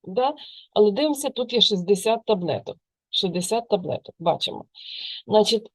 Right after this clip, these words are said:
і зразу дивимося на, ми дивимося на дозу. Скільки ж є доза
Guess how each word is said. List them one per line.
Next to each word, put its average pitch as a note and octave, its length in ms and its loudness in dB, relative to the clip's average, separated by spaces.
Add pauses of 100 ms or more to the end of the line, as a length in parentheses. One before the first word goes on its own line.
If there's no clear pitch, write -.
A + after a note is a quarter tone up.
і C#4 380 6
зразу C4 420 6
дивимося G3+ 720 6
на, A#3 380 4 (220)
ми A3 260 0
дивимося B3+ 600 0
на A3 440 4
дозу. E3+ 640 4
Скільки D4 440 -2
ж G#3 140 -4
є G#3 140 4
доза B3+ 480 2